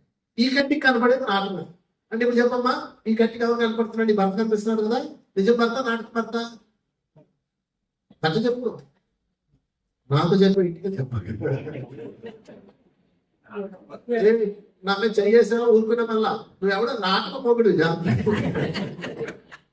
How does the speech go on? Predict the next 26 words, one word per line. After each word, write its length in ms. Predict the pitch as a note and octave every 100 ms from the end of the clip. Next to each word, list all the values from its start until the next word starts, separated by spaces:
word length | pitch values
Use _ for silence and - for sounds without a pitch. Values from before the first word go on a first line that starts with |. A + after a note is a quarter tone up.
| _ _ _ _ _ _ _ _ _ _
మీ 80 | G#3+
అప్పులోడు 360 | A3+ A3 D#4 D#4
నాటక 360 | B3+ D4+ D#4
అప్పులోడు, 340 | D#4 D#4 D#4 C#4+
నిజం 300 | A#3 G#3+ D4
అప్పులోడు 340 | - C#4+ C#4+
కాదు. 560 | A#3 A#3+ B3+ G3 - - - -
అప్పులోడు 320 | - C#4 C4+
అన్నాడు 240 | C4+ C4+
కదా 120 | C4
మీకు, 400 | C4 B3+ D#4+ F4 - _ -
నెల 220 | G#3+ A#3+
తిరిగేటప్పుడు 440 | A#3+ B3+ C4 C#4 B3+
వస్తాం 240 | A3 C#4
కదా, 400 | C#4 C#4 F4 E4+ -
ఆ 60 | G#3
చుట్టూ 280 | A3 A#3+ -
గుండె 260 | A3+ B3
దడత 240 | G3+ G3+ G3+
పడుతుంది 380 | C4 B3+ -
కదా, 100 | C#4
ఈసారి 280 | - C4 C4+
అనకూడదు. 640 | B3 B3+ A3 G3+ D3+ - - _ _ _
వాడు 340 | A2+ C3+ F3+ G#3+
ఒక 240 | G#3+ G#3
పాత్ర, 520 | G#3 G3+ G3+ G3+ A3